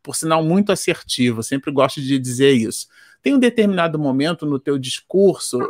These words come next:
é, é, na, na, na forma como você traz o conceito doutrinário, abraçando a gente, né, é, que você fala justamente dessas questões do aborto espontâneo,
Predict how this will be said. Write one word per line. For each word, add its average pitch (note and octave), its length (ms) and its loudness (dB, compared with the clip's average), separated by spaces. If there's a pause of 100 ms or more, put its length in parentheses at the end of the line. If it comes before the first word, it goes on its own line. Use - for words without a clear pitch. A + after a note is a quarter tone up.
é, B2+ 300 0
é, B2 160 -4
na, C3 340 0
na, B2 480 2 (320)
na D#3+ 140 0
forma F3+ 500 2
como D3+ 240 -4
você C#3 300 -2
traz C#3 300 -2
o C3 40 -4
conceito C3 460 -4
doutrinário, B2+ 680 0
abraçando C3+ 680 0
a B2 80 2
gente, D3+ 480 -2
né, C#3+ 260 2 (540)
é, B2+ 300 4
que - 120 -4
você F#3+ 360 2
fala F3 340 2
justamente E3 580 -4
dessas D#3+ 380 -4
questões D#3+ 580 -6
do D#3+ 120 -2
aborto D#3+ 560 -2
espontâneo, C3 1040 0